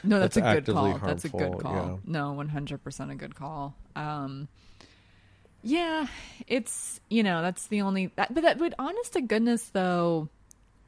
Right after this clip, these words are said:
Speaker 1: be my only real complaint watching this again, 'cause most of it I actually liked more
Speaker 2: Mm-hmm.
Speaker 1: as, like, a real adult versus,
Speaker 2: Yeah.
Speaker 1: like, a younger adult. Um, probably 'cause I'm a little more removed from it. I can kind of understand what it's doing more. Parts of it were funny. And, like, going back to race, though, even though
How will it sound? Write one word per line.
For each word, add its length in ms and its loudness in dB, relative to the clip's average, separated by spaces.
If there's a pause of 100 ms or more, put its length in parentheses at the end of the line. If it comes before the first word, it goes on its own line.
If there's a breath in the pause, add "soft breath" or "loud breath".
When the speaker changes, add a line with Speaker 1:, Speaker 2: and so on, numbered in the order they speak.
(520)
Speaker 1:
be 160 2
my 200 4
only 300 2
real 280 0
complaint 580 0
watching 440 -4
this 200 -4
again, 720 -4
'cause 160 -2
most 260 -2
of 80 2
it 60 2
I 80 2
actually 320 -6
liked 340 -10
more 600 -6
Speaker 2:
Mm-hmm. 80 2
Speaker 1:
as, 120 0
like, 220 -8
a 80 -4
real 280 -6
adult 360 -6
versus, 280 -4
Speaker 2:
Yeah. 60 4
Speaker 1:
like, 120 -2
a 60 -8
younger 420 -8
adult. 440 -4
Um, 460 -8 (720 soft breath)
probably 240 4
'cause 140 -8
I'm 100 -4
a 60 -6
little 160 -4
more 160 -6
removed 380 -8
from 200 -4
it. 180 -2
I 120 -6
can 160 -8
kind 200 -6
of 60 -8
understand 540 -8
what 120 -6
it's 220 -12
doing 380 -2
more. 320 2
Parts 320 -4
of 60 -6
it 60 -6
were 80 -6
funny. 560 -2
And, 300 2
like, 160 2
going 280 4
back 240 0
to 100 -4
race, 320 -4
though, 420 -2
even 280 0
though 320 2